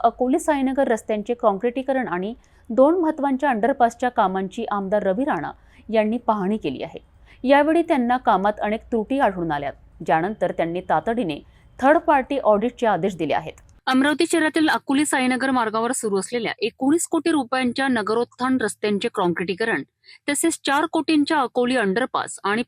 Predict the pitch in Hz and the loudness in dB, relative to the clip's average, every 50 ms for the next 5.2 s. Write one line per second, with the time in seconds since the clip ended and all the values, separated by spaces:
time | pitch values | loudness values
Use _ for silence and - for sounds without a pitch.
0 | - - 247 277 269 - - 285 277 - 285 269 247 - 277 262 226 269 226 180 | -2 0 0 0 -2 -4 -4 -4 -2 0 0 -2 0 0 -2 -2 -2 -2 -2 -4
1 | - - - 214 220 226 202 180 175 208 220 214 - 147 131 - - - _ _ | -4 -4 -4 -2 0 2 2 2 0 0 -2 -2 -2 -4 -4 -4 -8 -12 _ _
2 | _ _ _ _ _ _ - - 202 214 208 220 262 - - 170 160 - - 208 | _ _ _ _ _ _ -4 -2 0 0 0 0 -2 -2 -2 -2 -2 -2 -4 -6
3 | 220 _ - - 285 269 262 349 - - - 302 262 - 294 269 - 302 294 254 | -6 _ -6 -6 -4 -2 -2 -4 -4 -2 -2 -2 0 0 0 0 0 0 -2 -2
4 | 220 190 - 214 233 - - 247 233 226 226 226 208 - 240 196 - 180 202 208 | -4 -4 -4 -4 -4 -4 -4 -2 -2 0 0 -2 -2 -4 -6 -6 -4 -4 -2 -2
5 | 214 190 151 143 | 0 0 -2 -2